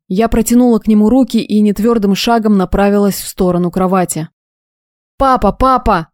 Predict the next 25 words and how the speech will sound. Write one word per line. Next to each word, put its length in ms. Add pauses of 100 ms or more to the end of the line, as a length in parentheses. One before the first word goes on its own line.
(600)
звала 380
я 180
его, 320
не 160
веря 240
тому, 260
что 200
вижу 320
перед 260
собой. 500 (380)
Севал 340
отскочил 480
в 40
сторону 440
и 200
быстро 460
оказался 520
позади 400
меня – 380 (200)
так 220
и 60
не 100
произнеся 560
ни 100
слова. 480